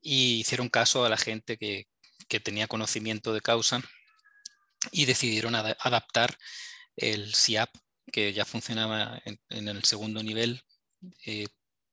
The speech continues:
y ponerlo a disposición y dejarlo ya listo, ¿verdad? Eh, muchas de esas incomodidades que tiene eventualmente, pues, son cuestiones no tanto de que el sistema no pueda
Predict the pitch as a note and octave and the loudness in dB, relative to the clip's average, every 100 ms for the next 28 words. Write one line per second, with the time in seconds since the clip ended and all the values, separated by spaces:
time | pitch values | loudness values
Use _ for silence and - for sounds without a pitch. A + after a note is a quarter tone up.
0 | _ - A#2 A#2 G#2 G#2 A2 G#2 G2+ - | _ -12 -6 -4 -2 -2 0 0 -2 -2
1 | G#2 A2+ - A2+ C#3+ A#2+ G2+ G2+ G2 G#2+ | -2 0 0 0 0 -4 -6 -6 -2 -2
2 | G#2 G#2 G2+ G2+ B2 - G2+ A2 - - | -2 -2 -2 0 0 -2 -6 -8 -10 -12
3 | - - - - - - _ - C#3+ C#3 | -10 -12 -14 -18 -20 -20 _ 2 2 2
4 | C3+ C#3 C#3 E3 D#3+ - D#3+ D#3+ C#3+ D3+ | 0 2 6 8 8 6 6 4 2 4
5 | C#3 C3 B2+ D3+ D3 B2 - C3 D3 D3 | 6 6 8 6 4 -2 -2 0 0 0
6 | C3 A#2 A#2+ A#2 A#2+ A#2 C3+ B2+ - A#2+ | -2 -4 -6 -4 -4 -6 -2 0 0 -2
7 | - B2 - B2+ C3+ C#3 C3 D3 D#3 D#3+ | -2 -2 0 0 2 2 2 2 2 2
8 | D#3+ D3 C3+ - B2+ A2+ - A2+ B2 C3+ | 2 4 2 2 2 4 2 0 0 2
9 | C3 - C3 C#3+ - | 0 0 0 0 -2